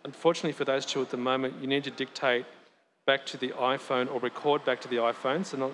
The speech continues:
independent of the iPhone. But, um, as David said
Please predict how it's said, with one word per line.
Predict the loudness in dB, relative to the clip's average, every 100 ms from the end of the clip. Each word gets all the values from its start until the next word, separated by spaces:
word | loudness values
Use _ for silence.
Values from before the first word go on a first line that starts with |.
| -4
independent | -4 -2 -2 -2 -2
of |
the | 0
iPhone. | 0 0 -2 0 0 0 -4 -8 -20 -20 _ _ _
But, | 0 0 2
um, | 2 2 -2 -8 -6
as | 2
David | 2 2 0
said | 0 0